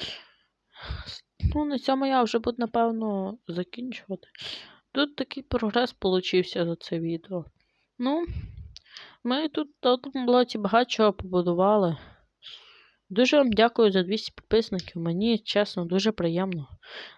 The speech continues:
Надіюсь, ми будем, я буду і далі прогресувати. Ну, на цьому я вже буду закінчувати. Гарного вам дня. Якщо ви їсте смачного,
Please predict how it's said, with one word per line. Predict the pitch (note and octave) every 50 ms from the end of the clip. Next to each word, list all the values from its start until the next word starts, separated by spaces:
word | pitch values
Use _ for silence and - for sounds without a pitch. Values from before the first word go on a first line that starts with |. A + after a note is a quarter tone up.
| _
Надіюсь, | - F3 F3 F3+ F#3+ B3+ D#4 F4+ E4 C#4+ - - - - - - - - - - - - - D4 B3
ми | F#3+ G#3 A3+ B3 B3+ C4 - -
будем, | - G#3+ A3 - A#3 A3 G3+ F3+ F3+ - -
я | - G3+ A3+ A#3
буду | A#3+ B3 A#3+ A#3+
і | A#3 A3
далі | A3 A3 A#3+ B3
прогресувати. | A#3+ - G3+ F#3+ G3 F#3+ F#3+ F3+ - - - F3 F3 F3+ G3+ G3+ - F#3 C#3+ - _ _ - - - - - - - _ -
Ну, | C4+ C4+ C#4
на | C4+ C4
цьому | B3 - C#4 C4+ C4
я | B3+ B3
вже | A3 G#3+ A3+
буду | A3 A3 G#3
закінчувати. | G#3 A#3+ F#3+ - A#3 A#3+ A#3 - - F3+ E3+ - - E3+ E3 - - - - - - - _
Гарного | - F3 F3 G#3+ A#3 A#3+ B3 A#3+ A3+ G#3+ A3
вам | G#3 G3+ G3 F3+
дня. | E3+ E3+ E3+ - A3 A#3 A#3+ A3+ A3 - - - -
Якщо | - - G3 - - - A#3+ B3 A#3+
ви | A#3+ A#3+
їсте | A3+ A3 G#3+ G3+ - - - A3+ A3+
смачного, | A3 - - F#3+ F#3 F3+ - - G#3+ A#3 C4 C#4+ C#4 B3+ B3+ B3+ A#3+